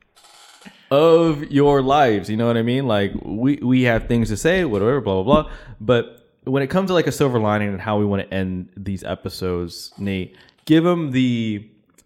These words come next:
Speaker 2: the, the, the basis on how to think going forward. If you're a, a,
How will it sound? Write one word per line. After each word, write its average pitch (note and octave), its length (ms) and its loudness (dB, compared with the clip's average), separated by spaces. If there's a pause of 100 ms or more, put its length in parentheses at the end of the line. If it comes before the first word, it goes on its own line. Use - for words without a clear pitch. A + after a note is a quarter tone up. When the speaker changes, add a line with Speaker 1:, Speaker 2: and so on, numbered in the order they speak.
(560)
Speaker 2:
the, D3+ 140 -14
the, G#2+ 800 -6
the A2+ 120 -6
basis C3 720 0 (100)
on G2 500 -2 (340)
how D3+ 340 0
to D3+ 80 0
think B2+ 400 -4
going G2 320 -10
forward. E2+ 560 -8
If B2+ 200 -6
you're D#3 400 2
a, G2 180 -4 (100)
a, F#2+ 540 -8